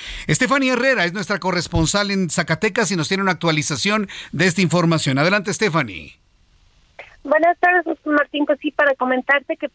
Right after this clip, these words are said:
Speaker 2: tras el homicidio del general José Silvestre Ursúa Padilla, coordinador de la Guardia Nacional en el estado de Zacatecas, el presidente municipal de, de Pinos, Omar Telles Aguayo, pues aseguró que va a colaborar con las autoridades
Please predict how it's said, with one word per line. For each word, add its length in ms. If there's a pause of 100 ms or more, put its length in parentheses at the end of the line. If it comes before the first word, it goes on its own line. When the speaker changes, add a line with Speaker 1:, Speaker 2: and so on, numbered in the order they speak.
(140)
Speaker 2:
tras 180
el 80
homicidio 380
del 100
general 560
José 340
Silvestre 520
Ursúa 280
Padilla, 460 (520)
coordinador 520
de 80
la 80
Guardia 280
Nacional 600
en 140
el 140
estado 260
de 60
Zacatecas, 480 (400)
el 180
presidente 420
municipal 560
de, 160 (260)
de 420
Pinos, 380
Omar 240
Telles 300
Aguayo, 400
pues 160
aseguró 380
que 80
va 60
a 60
colaborar 440
con 140
las 120
autoridades 560